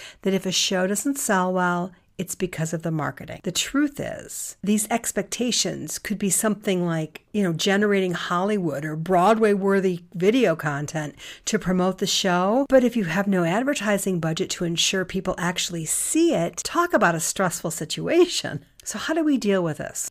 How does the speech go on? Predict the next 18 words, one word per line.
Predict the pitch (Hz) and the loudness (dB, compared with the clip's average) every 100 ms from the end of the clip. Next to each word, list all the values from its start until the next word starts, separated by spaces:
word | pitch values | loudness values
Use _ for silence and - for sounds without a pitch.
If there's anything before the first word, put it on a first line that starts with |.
| - | -2
Because | 262 277 262 - - | 2 2 0 -8 -4
guess | 220 240 - | 4 4 4
what? | - - | -6 0
Not | 208 254 - | 4 4 4
every | 285 262 302 | 2 4 2
theater | 294 247 165 143 127 | 2 2 2 0 -2
is | 170 | -4
fortunate | - 233 226 220 185 | -2 -2 0 0 0
enough | 160 160 | 0 -2
to | - | -6
have | 143 185 170 | -4 0 0
large | 160 156 160 165 175 175 170 - | 0 0 0 2 2 0 -4 -6
or | 180 170 160 | -2 -2 -2
experimental | - 170 - - 208 208 196 175 165 | -4 -2 -2 2 2 4 2 -2 -4
test | - 190 175 - | -4 -4 -4 -4
and | 175 | -2
learn | 226 240 | -2 -2
budgets. | - - - - - - | -6 -10 -12 -12 -10 -12